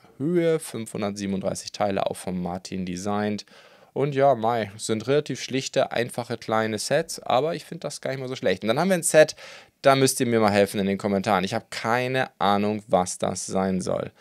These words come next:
Vom Farbschema sieht's so ein bisschen nach Leuchtturm des Astronomen aus. Das war meine erste Vermutung. Hö, ist das irgendwie eine Erweiterung, die ich nicht verstehe?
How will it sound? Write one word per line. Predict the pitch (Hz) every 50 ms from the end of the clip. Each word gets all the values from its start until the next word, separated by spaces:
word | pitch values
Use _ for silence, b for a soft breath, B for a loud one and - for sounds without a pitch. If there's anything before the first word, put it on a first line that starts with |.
| B B B B B
Vom | - - 120 110 101
Farbschema | - - - - 143 202 233 - - - - 113 113 120 135 147 160 147
sieht's | 127 139 139 -
so | - 127
ein | 120
bisschen | 131 147 - 151 135
nach | 123 110
Leuchtturm | 110 110 120 123 - - 123
des | 113 -
Astronomen | - 117 - - - 107 101 135 185 196 127
aus. | 101 123 151 -
Das | - 110 -
war | 127 127
meine | 127 117 107
erste | 107 127 160 - - 113
Vermutung. | - 117 107 110 127 - - 127 98
Hö, | 107 131 175
ist | 160 - -
das | - - -
irgendwie | - 135 143 143 135 127
eine | 120 110
Erweiterung, | 104 104 107 - - - 147 151 147 143
die | 143
ich | 139 131
nicht | 143 139 -
verstehe? | - 139 123 - - 143 143 143 143